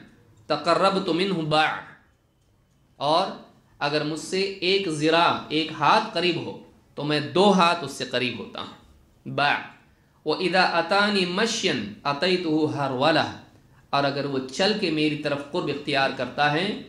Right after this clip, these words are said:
تو میں دوڑ کے اس کی طرف قرب اختیار کرتا ہوں۔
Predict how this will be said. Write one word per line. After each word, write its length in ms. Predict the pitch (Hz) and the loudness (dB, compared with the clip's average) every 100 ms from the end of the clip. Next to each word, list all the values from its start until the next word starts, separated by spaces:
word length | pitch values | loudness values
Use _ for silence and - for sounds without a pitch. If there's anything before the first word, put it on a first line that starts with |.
| - - | -20 -14
تو 80 | 135 | -10
میں 180 | 139 135 | -6 -6
دوڑ 500 | 127 131 147 160 - | -4 2 4 4 2
کے 60 | |
اس 160 | 135 127 | -4 -6
کی 80 | 139 | -8
طرف 340 | 135 139 143 | -6 -6 -6
قرب 160 | 139 120 | -8 -8
اختیار 360 | 107 - 92 92 | -10 -8 -8 -8
کرتا 280 | - - - | -12 -16 -18
ہوں۔ 240 | - - | -18 -20